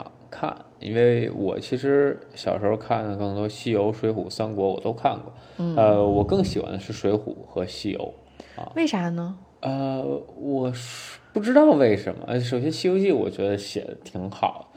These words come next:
Speaker 2: 嗯。
Speaker 1: 就是那种，
Speaker 2: 特别好。
Speaker 1: 呃，呃，那种平衡。啊，它是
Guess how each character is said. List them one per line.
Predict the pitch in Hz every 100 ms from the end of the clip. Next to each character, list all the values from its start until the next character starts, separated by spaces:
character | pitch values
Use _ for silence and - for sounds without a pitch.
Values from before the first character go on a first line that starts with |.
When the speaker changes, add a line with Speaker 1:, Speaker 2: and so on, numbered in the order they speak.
| -
Speaker 2:
嗯。 | 185 175
Speaker 1:
就 | 120
是 | 110
那 | 110 107
种， | 101 92 50 - - - - - - - - -
Speaker 2:
特 | -
别 | 185 165
好。 | 98 90 - - -
Speaker 1:
呃， |
呃， | 107 -
那 | 151
种 | 131 104
平 | - 117 104 180
衡。 | - - - - _ 107
啊， | 98 101
它 | 123 123
是 | 120 120 110 104 101 107